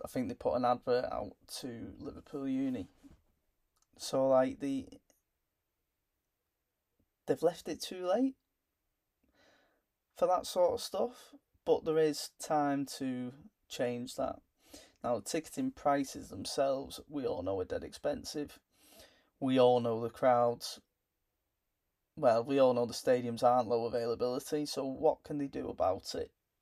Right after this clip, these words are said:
Um, I'd suggest those that bought the more expensive tickets get a free ticket to round three, but obviously round three's kicked off and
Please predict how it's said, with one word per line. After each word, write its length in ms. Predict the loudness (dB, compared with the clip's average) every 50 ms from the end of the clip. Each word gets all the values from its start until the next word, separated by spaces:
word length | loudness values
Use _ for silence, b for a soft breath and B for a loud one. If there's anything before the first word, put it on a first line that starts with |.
| _ _ -2
Um, 520 | 2 2 4 4 4 2 2 0 -2 -2 -2
I'd 260 | 0 2 2 2 0 -2
suggest 520 | -6 -10 -2 2 2 2 2 2 -2 0
those 280 | 0 2 2 0 -2 -2
that 240 | -2 -2 -2 -4
bought 280 | -2 -2 0 0 0 -2
the 40 | 0
more 220 | 0 2 2 0
expensive 540 | -2 -4 -4 -4 -4 -4 -4 -6 -8 -8 -6
tickets 420 | -6 -8 -6 -6 -6 -8 -8 -8
get 140 | -6 -6 -6
a 40 | -6
free 280 | -6 -8 -6 -6 -6 -6
ticket 400 | -6 -6 -6 -6 -6 -8 -8 -8
to 120 | -8 -4
round 340 | -2 0 0 0 0 -4 -6
three, 280 | -4 -2 0 0 0 -2 B B B B B B B B B B B
but 120 | 2 4
obviously 280 | 4 4 2 0 -6 -2
round 320 | 0 2 2 2 0 -2
three's 280 | -6 -8 -8 -8 -10 -12
kicked 340 | -12 -12 -14 -14 -8 -4 -2
off 300 | 0 0 0 -2 -8 -20 _ _
and 440 | -6 -6 -4 -4 -4 -6 -8 -10 -12